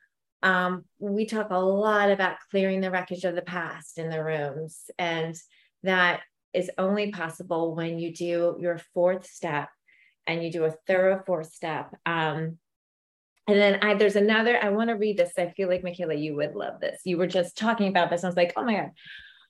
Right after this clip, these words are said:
Um, "It is plain that a life which includes deep resentment leads only to, um, unhappiness. To the precise extent that we permit these,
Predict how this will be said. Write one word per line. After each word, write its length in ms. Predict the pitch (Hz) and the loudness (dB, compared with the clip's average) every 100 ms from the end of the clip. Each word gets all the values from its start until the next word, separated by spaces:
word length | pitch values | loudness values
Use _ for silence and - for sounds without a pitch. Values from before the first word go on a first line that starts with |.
| _ | _
Um, 580 | 233 220 202 202 202 196 _ _ _ _ _ _ _ _ _ - | 4 6 6 6 4 2 _ _ _ _ _ _ _ _ _ 2
"It 140 | 233 | 4
is 160 | 262 - | 4 0
plain 440 | - 247 247 311 | -4 0 0 0
that 140 | 339 339 | 0 0
a 80 | |
life 420 | 302 226 202 202 - | 0 2 2 0 -2
which 240 | 202 196 | -6 -4
includes 440 | 202 196 202 190 190 | -2 0 2 0 0
deep 300 | 185 185 - | -4 -4 -4
resentment 720 | 247 254 185 156 151 151 - _ _ _ _ _ | -6 -2 -2 0 -4 -4 -8 _ _ _ _ _
leads 240 | 190 196 196 | 4 4 4
only 280 | 185 190 202 | 0 2 0
to, 600 | 196 214 196 180 180 185 - _ | 0 2 4 4 0 -2 -8 _
um, 240 | 175 170 175 | -8 -8 -4
unhappiness. 880 | 180 180 180 180 165 120 - - - _ _ _ _ - | 0 0 -2 -4 -6 -6 -10 -18 -20 _ _ _ _ -4
To 100 | 202 | 2
the 100 | 196 | 2
precise 640 | 220 190 - 202 208 233 - | 2 -2 0 2 2 0 -6
extent 600 | - - 233 196 180 190 | -8 -8 -2 -2 -2 -2
that 160 | 185 | -2
we 80 | 180 | -2
permit 460 | 175 190 185 202 202 _ _ | -2 -2 0 0 -4 _ _
these, 520 | 165 196 170 - - | -2 2 2 -2 -10